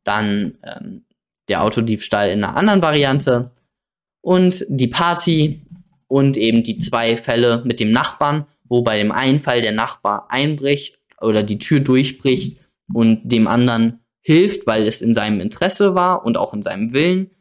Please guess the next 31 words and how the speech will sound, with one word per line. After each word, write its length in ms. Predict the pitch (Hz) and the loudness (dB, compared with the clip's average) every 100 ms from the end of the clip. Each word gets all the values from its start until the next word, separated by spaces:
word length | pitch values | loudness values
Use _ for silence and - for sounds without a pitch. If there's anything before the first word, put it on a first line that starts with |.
| - | -14
Das 180 | - | -6
wäre 220 | 107 104 117 | -4 -4 -4
die 120 | 110 | -8
berechtigte 580 | 110 151 - 185 180 151 | -6 -6 -4 -8 -8 -8
G 220 | 131 135 | -4 -2
O 80 | 113 | 0
A. 320 | 117 123 - _ _ _ | 0 -2 -8 _ _ _
Und 260 | 139 151 | 0 2
der 100 | 139 | 4
Nachbar, 640 | 117 131 - 135 131 131 - _ - | 4 2 -2 -2 -2 -4 -10 _ -2
wo 140 | 117 | 0
er 420 | 107 101 104 - _ | 2 0 -4 -8 _
eben, 280 | 104 101 101 - _ _ | -2 -2 -4 -8 _ _
ähm, 380 | 50 50 - 143 - - _ _ _ _ | -14 -10 -10 -12 -18 -20 _ _ _ _
die 200 | 127 117 | -2 -2
Tür 240 | - 165 | 0 2
durchbricht 920 | 151 135 135 135 135 147 135 131 - - _ - - | 2 0 0 0 0 0 0 0 -8 -18 _ -20 -14
und 300 | - 120 120 | 0 2 4
dann 260 | 113 107 123 | 2 2 0
sieht, 400 | 120 123 120 - _ _ _ | 2 2 0 -6 _ _ _
das 220 | 117 110 - | -4 -2 -2
war 160 | 110 | 0
einfach 320 | 101 113 110 | 0 -2 -4
nur 140 | 127 113 | 0 0
der 180 | 120 135 | 0 0
Horrorfilm, 800 | 131 135 120 131 120 117 123 127 | 0 0 0 2 4 4 0 -6
die 100 | 110 | -8
Soundtechnik 640 | - 113 117 117 - 107 | -2 -2 -2 -4 -6 -6
war 100 | 104 | -4
so 160 | 117 131 | -2 0
gut, 340 | 127 123 120 | 2 2 0